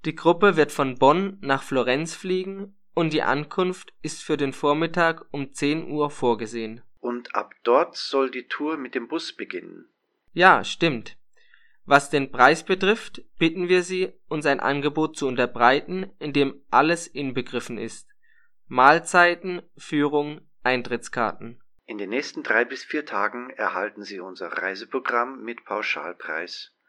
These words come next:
Speaker 1: Gut, dann benötigen wir einen deutsch sprechenden Reiseführer, der die Kunst und die Geschichte Ihrer Region kennt. Unsere Gruppe besteht aus Lehrern und
Speaker 2: Ich verstehe.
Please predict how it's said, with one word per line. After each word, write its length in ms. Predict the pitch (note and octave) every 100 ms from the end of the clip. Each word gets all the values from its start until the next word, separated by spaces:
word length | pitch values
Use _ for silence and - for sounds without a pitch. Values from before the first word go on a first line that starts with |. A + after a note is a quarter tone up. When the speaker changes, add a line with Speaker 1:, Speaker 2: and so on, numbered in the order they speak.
| _
Speaker 1:
Gut, 480 | - A3+ C3 - - _ _ _ _
dann 220 | - D3+
benötigen 520 | D3+ D3+ F3 F#3 F3+ D#3+
wir 140 | D3
einen 320 | A#2+ C3+ C3
deutsch 300 | D3 D#3 E3
sprechenden 500 | - E3+ D3+ E3+ E3+
Reiseführer, 800 | C#3+ B2 C3+ C#3 - A#2+ A2 A#2+ - - _
der 140 | - C3
die 200 | C3 A#2+
Kunst 600 | - D#3+ G#3 G3+ - - -
und 160 | C#3+
die 80 | C3+
Geschichte 480 | C3 - D#3+ E3 -
Ihrer 380 | F3 C#3+ C3+ B2+
Region 540 | C#3 C3+ B2+ C3 D#3
kennt. 440 | - A#2+ A2 - - _ _ _ _ _ _ -
Unsere 400 | E3+ E3 D#3 D#3
Gruppe 260 | E3+ F3+
besteht 380 | F#3+ D#3+ D3+ D3
aus 240 | E3 D#3+
Lehrern 480 | C3+ A#2+ A2+ A#2 A#2+
und 580 | - D#3 D#3+ F#3 F#3+ - _
Speaker 2:
Ich 160 | -
verstehe. 480 | B2+ - F2 D#2 D#2